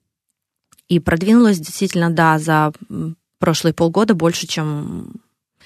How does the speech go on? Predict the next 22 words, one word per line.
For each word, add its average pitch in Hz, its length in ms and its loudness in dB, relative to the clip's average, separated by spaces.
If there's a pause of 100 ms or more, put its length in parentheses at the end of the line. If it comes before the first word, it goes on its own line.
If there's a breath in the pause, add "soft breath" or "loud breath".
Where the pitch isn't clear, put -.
(260 loud breath)
за 156 180 0
десять 165 380 -4
лет, 156 180 -2
наверно, 160 460 -2
да. 160 220 -4
Я 165 100 -4
щас - 200 -4
не 170 80 2
беру 170 200 2
именно 160 200 0
физическую 180 540 -2
практику, 147 480 -4
да, 151 160 -2
там 147 300 -10 (320 loud breath)
в 156 100 -4
сложных 175 380 2
позах 202 300 2
я 156 80 0
стою 156 300 -2
очень 143 340 -2
давно, 170 360 2
и 156 400 -2